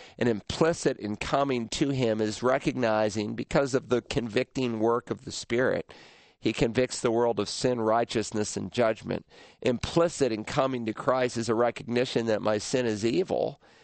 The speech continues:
that it's wrong, and it needs forgiveness. And if we really see it as evil, then we want God to change it. So it's impossible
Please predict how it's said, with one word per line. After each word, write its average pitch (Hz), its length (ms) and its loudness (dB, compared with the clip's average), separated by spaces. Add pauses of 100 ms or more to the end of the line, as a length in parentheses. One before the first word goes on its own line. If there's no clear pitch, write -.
(220)
that 123 160 2
it's 117 180 0
wrong, 123 460 2
and 127 80 -2
it 113 140 0
needs 120 320 0
forgiveness. 120 840 -2
And 110 140 -2
if 107 180 -2
we 120 160 2
really 123 300 2
see 131 200 0
it 117 60 0
as 107 160 0
evil, 139 300 2
then 117 160 0
we 117 80 0
want 143 300 0
God 104 240 2
to 95 80 -2
change 92 420 -4
it. - 140 -6
So 160 160 4
it's 170 100 -4
impossible 151 880 -2